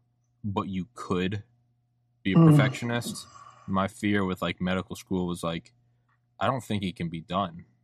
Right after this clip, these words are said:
Speaker 1: I was like, I'll think, I
Speaker 2: Yeah,
Speaker 1: think
Speaker 2: dude.
Speaker 1: I'll implode. And so it's probably good 'cause that probably would have been the death of me. I just would have gone, I would have tried to memorize everything and it just couldn't be done. But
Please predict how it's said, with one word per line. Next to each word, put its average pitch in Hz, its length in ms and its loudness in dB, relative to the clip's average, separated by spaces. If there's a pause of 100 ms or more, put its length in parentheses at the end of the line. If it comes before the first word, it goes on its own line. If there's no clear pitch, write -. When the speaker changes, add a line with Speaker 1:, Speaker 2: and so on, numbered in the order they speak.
(240)
Speaker 1:
I 98 40 -2
was 92 120 -4
like, 90 140 -2
I'll 98 100 2
think, 110 200 0
I - 140 6
Speaker 2:
Yeah, - 60 0
Speaker 1:
think 110 160 -4
Speaker 2:
dude. 107 60 2
Speaker 1:
I'll 95 180 4
implode. 87 640 -4 (260)
And 90 240 0
so 87 380 -4
it's - 200 -12
probably 104 460 0
good 85 400 -4 (840)
'cause 110 120 2
that 120 160 4
probably 113 220 6
would 98 120 0
have 85 80 -4
been 85 100 -4
the 80 60 -6
death 85 300 -4
of 82 120 -20
me. 85 200 -14 (180)
I 95 60 -2 (160)
just - 200 -8
would 95 100 -2
have 85 100 -10
gone, 85 400 -2 (400)
I 95 60 0
would 98 100 2
have 87 100 -2
tried 92 220 0
to 90 80 -8
memorize 90 440 0
everything 82 460 -6
and 85 80 -6
it 87 60 -6
just 165 200 -8 (760)
couldn't 90 240 -2
be 87 140 -2
done. 95 180 -10
But 156 220 4